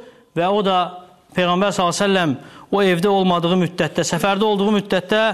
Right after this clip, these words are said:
Peyğəmbər sallallahu aleyhi və səlləmə iman edir. Ənəs radiyallahu anhun anasıdır. Və bu deyir ki, ona əri, "Əsəbovt, dinindən dönmüsən?" Və cavabında buyurur ki, "Mən səbovt, dinimdən dönməmişəm." Bax, qorxmur,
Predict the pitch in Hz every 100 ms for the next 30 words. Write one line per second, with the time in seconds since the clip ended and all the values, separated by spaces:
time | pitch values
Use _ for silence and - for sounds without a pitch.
0 | - - 175 170 185 180 175 160 190 180
1 | 165 170 165 - - - 160 185 196 180
2 | 143 113 - - 190 180 175 165 170 175
3 | 185 185 190 175 185 165 151 180 156 110
4 | - - - - - - - - 208 220
5 | 202 233 247 - 233 233 214 190 160 120
6 | - - - 196 226 196 214 226 208 -
7 | - 202 214 214 233 240 214 208 214 202
8 | 196 226 247 - - - - _ - _
9 | _ _ _ - - _ - - 170 180
10 | 185 175 190 202 180 180 196 - 180 190
11 | - 160 170 135 - - - _ 170 180
12 | 185 202 208 208 208 170 135 135 151 208
13 | - 247 247 220 151